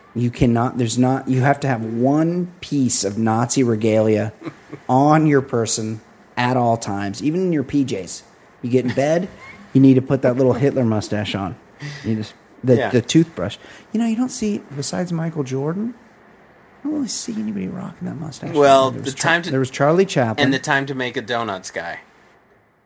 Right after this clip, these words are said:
Speaker 1: <laughs> Oh, that's right. That's right. <laughs>
Speaker 2: Like,
Speaker 1: From
Speaker 2: he,
Speaker 1: the commercial.
Speaker 2: he got a free pass, and I remember as a kid being like, "Hey,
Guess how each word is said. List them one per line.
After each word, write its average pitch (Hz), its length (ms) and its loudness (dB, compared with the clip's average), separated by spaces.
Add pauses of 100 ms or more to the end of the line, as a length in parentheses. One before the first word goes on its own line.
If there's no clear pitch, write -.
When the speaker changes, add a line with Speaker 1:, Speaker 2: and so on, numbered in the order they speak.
(160)
Speaker 1:
<laughs> - 200 -20
Oh, 127 140 -6
that's - 280 -14 (120)
right. 113 140 -8 (220)
That's 120 180 -12
right. 127 260 -6 (340)
<laughs> 127 120 -4 (180)
Speaker 2:
Like, 147 260 4
Speaker 1:
From 156 100 -4
Speaker 2:
he, 160 160 2
Speaker 1:
the 156 80 4
commercial. 175 480 4
Speaker 2:
he 202 100 4
got 254 160 2
a - 40 2
free 190 240 2
pass, 180 420 0
and 156 120 -12
I 151 120 0
remember 196 360 0
as 131 200 0
a 131 40 -12
kid 185 320 0
being 113 200 -6
like, 113 280 -10
"Hey, 262 220 -10